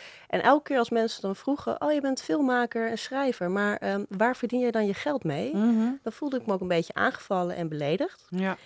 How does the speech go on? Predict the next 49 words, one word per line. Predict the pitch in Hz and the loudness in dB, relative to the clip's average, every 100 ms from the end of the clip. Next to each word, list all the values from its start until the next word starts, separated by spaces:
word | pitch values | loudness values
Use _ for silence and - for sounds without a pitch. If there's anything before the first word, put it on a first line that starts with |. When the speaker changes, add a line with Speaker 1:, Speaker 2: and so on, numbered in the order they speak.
| - _ _ _ | -20 _ _ _
Speaker 1:
En | 226 240 | 4 6
inmiddels, | 226 240 330 320 170 185 302 285 - | 4 4 6 6 6 6 4 0 -4
omdat | - 214 214 | -2 -2 -2
ik | 196 | 0
daardoor | 220 208 | 0 0
dacht, | 185 175 | -2 -4
"Oké, | - - 160 | -8 -2 -2
dus | 208 | 0
ik | 208 | -2
moet | 196 | -4
er | 190 | -4
wel | 180 | -6
iets | 185 - | -8 -6
mee | 170 | -6
gaan | 170 160 156 | -6 -10 -2
doen", | 226 165 190 285 294 | 0 0 -2 -8 -4
ben | 220 | -2
ik | 226 - | -2 -2
ook | 196 | -4
echt | - - | -4 -12
gewoon | - 165 175 - | -4 -2 -2 -4
duidelijkere | - 165 165 170 185 165 | -2 0 0 0 -4 0
doelen | 254 254 | 2 2
gaan | - - | -2 -12
stellen. | - - - - | -10 -10 -8 -8
Dus | 170 - | -6 -2
ook | 175 - | -2 -2
gaan | 175 | -2
denken: | 175 208 254 | 0 0 -2
Oké, | - 160 160 269 - - | -4 0 2 0 -4 -18
ehm, | - 165 160 156 156 _ _ - - | -10 -4 -4 -4 -8 _ _ -20 -8
weet | 190 | -8
je, | - | -4
in, | 202 - | -6 -4
ik | - | 0
weet | 220 | 2
niet | 220 | 2
hoe | 220 | 0
dat | 208 - | -2 -2
zit | 226 | -4
in | - | -2
de | 202 | 0
mediawereld, | 208 226 226 202 208 202 196 - | 4 4 2 2 0 0 -4 -6
eh, | 190 175 | -6 -4
bij | 175 - | -4 -8
de | 175 | -2
radio | 220 233 226 | 0 2 2
bijvoorbeeld, | 214 208 202 190 | 0 -2 -4 -2
maar, | 190 180 175 | 2 4 2